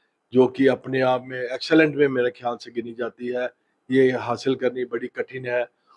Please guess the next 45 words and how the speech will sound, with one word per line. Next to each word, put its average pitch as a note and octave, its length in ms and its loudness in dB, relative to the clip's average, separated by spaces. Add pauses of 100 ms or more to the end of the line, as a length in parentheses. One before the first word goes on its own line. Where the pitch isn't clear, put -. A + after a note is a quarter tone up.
(140)
और B2 120 4
स्कूल C3+ 320 2
की C#3 220 4
जो C3 280 6
position B2+ 560 -4
आई C3 160 2
है, C3 200 2
ये B2+ 80 2
वाली, B2+ 200 -2
अ, A2+ 1600 -2 (100)
क्यूपीआई C#3 480 6
में C3 260 -2
एटी B2 220 -6
टू C#3 140 -4
परसेंट, B2+ 460 -4 (460)
ये C3+ 120 6
जलंधर C#3+ 440 6
के D3 140 6
सात C3+ 360 0
स्कूलों C3 320 0
में B2+ 140 -6
number B2 280 -6
वन B2+ 220 -2
पे A2+ 160 -8
है। G#2 180 -12 (460)
इसके B2+ 240 -2
लिए C3 120 4
विनोद C3+ 380 4
जी C3 120 -4
को C3+ 160 0
मैं B2+ 180 -4
बहुत-बहुत B2+ 380 -4
बधाई A#2 280 -4
देता C3+ 300 -2
हूँ। C3+ 220 -4 (560)
ये C#3 140 8
हमारे C3 260 4
principal C3+ 400 0
का D3 120 2
सदका B2 360 -2
ही C3 100 0
है, C3 140 4
विनोद C3 340 -4
जी B2+ 120 -14
का, B2+ 280 -2